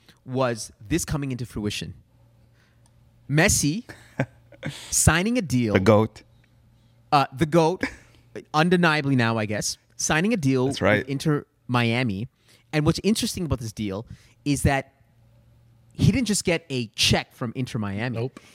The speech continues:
Speaker 1: He got a revenue share with Apple and a revenue share with Adidas and, uh,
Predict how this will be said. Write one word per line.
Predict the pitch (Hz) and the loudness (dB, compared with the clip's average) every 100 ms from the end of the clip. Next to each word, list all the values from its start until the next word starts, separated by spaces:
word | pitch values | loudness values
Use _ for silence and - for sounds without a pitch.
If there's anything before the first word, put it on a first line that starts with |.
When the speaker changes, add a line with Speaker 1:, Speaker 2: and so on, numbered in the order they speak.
| _ | _
Speaker 1:
He | - - - | 0 0 2
got | 220 196 - | 2 2 0
a | 143 | -2
revenue | 117 117 135 170 220 | 0 0 0 0 -2
share | 220 - 170 135 123 131 - _ | -2 -2 0 0 0 -2 -6 _
with | 131 - - | -6 -4 -2
Apple | 143 - 113 110 175 _ - | 0 2 0 0 -8 _ -4
and | 135 | 0
a | 127 | 0
revenue | 113 131 165 185 185 | 0 0 0 -2 -2
share | - 151 135 127 127 175 _ | 0 0 0 0 -2 -4 _
with | 131 120 135 123 - - | -2 2 2 0 -8 -8
Adidas | 127 107 190 190 101 - - - _ _ _ _ _ _ | -6 -4 -2 -2 -4 -8 -12 -16 _ _ _ _ _ _
and, | 208 262 269 - | 0 2 0 0
uh, | 170 | -2